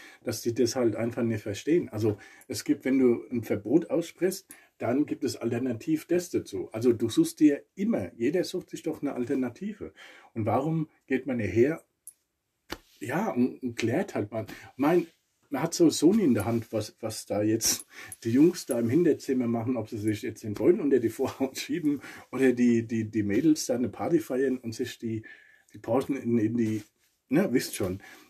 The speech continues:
Aber das ist so, das ist wieder so ein unnötiger Artikel. Das war auch nur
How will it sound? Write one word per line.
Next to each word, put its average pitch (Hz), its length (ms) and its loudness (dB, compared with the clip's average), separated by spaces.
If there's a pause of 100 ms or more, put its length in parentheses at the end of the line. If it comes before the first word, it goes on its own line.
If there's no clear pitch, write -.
(260)
Aber 120 160 -2
das 123 180 -2
ist 143 220 2
so, 135 400 4
das 120 260 -6
ist 139 180 -4
wieder 127 160 2
so 123 220 2
ein 117 180 0 (140)
unnötiger 151 800 2
Artikel. 123 600 -4
Das 113 240 -6
war 131 120 -2
auch 120 100 -2
nur 127 240 2